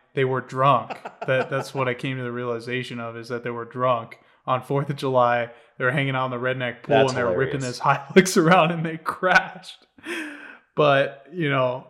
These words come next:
Speaker 1: those guys got in a little bit of trouble, but the, the French soft dudes, you know,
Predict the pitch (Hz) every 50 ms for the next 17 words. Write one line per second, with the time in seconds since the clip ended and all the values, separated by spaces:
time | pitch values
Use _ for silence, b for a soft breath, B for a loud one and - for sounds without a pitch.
0 | 208 160 151 151 156 151 - 151 147 135 - - 143 139 139 135 135 127 123 123
1 | 123 127 127 123 123 127 123 120 120 - 135 127 127 123 127 123 123 120 120 -
2 | - 170 B B B B B B B _ _ - 131 123 123 120 123 - - 127
3 | 123 123 120 120 120 120 - _ _ _ _ _ _ - - - - 135 127 123
4 | 127 - - 139 127 123 123 123 - - 135 127 127 127 127 127 127 - - -
5 | 139 131 127 123 123 123 127 143